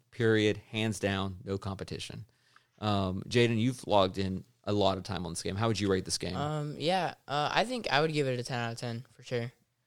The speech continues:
Speaker 2: Uh, this game is just, like, crazy fun, you know? Like, the, the fighting, the story, everything you
Speaker 1: The
Speaker 2: can
Speaker 1: music.
Speaker 2: unlock, the endless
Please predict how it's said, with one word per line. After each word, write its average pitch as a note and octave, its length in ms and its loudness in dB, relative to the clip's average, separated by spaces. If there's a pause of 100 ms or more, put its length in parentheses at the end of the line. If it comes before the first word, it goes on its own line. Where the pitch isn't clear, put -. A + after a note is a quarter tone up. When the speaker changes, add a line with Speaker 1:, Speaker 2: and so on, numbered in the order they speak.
(200)
Speaker 2:
Uh, C3 220 6
this C#3 160 -2
game F3 420 2 (180)
is C3+ 200 -4
just, - 340 -2 (340)
like, A#2+ 280 -4 (580)
crazy C3+ 480 0
fun, B2 380 -4
you A2+ 100 -2
know? C3 220 -2
Like, A2+ 180 -4 (760)
the, A2 460 -2
the A2 100 -4
fighting, F3+ 960 2
the A2 140 0
story, D#3+ 1040 4 (480)
everything C#3+ 420 4
you C#3+ 100 6
Speaker 1:
The G#2+ 100 2
Speaker 2:
can - 80 6
Speaker 1:
music. B2+ 280 6
Speaker 2:
unlock, C#3 480 6 (180)
the C3 200 2
endless C#3+ 580 2